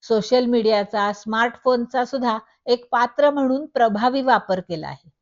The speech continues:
त्यामुळे आपण चित्रपटात गुंतत जातो आणि चित्रपट संपता संपता आपण विचार करायला लागतो.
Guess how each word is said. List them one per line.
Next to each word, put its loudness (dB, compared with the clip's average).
त्यामुळे -2
आपण 0
चित्रपटात -2
गुंतत -4
जातो -4
आणि -2
चित्रपट -2
संपता -2
संपता -6
आपण -2
विचार 0
करायला 0
लागतो. -12